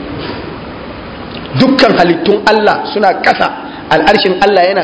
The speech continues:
sama da su, Allah kuma ya daidaita a saman al'arshi. Wannan shine wa huwa rabbul arshil azim, Allah madaukakin sarki shine ubangijin al'arshi mai girma. Albarkatun wannan sura Allah ya tabbatar mana.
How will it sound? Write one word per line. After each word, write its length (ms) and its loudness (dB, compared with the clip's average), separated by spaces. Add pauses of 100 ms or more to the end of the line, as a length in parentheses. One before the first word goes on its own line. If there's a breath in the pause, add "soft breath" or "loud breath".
sama 200 2
da 120 -4
su, 160 -2
Allah 240 4
kuma 240 2
ya 120 6
daidaita 680 0
a 80 -4
saman 300 0
al'arshi. 420 0 (1600)
Wannan 260 6
shine 220 2
wa 120 4
huwa 240 2
rabbul 200 0
arshil 320 0
azim, 320 4 (540)
Allah 220 6
madaukakin 480 4
sarki 260 0
shine 220 0
ubangijin 560 2
al'arshi 400 0
mai 160 -4
girma. 240 -2 (480 loud breath)
Albarkatun 560 2
wannan 240 4
sura 480 0
Allah 240 2
ya 80 -6
tabbatar 320 0
mana. 180 0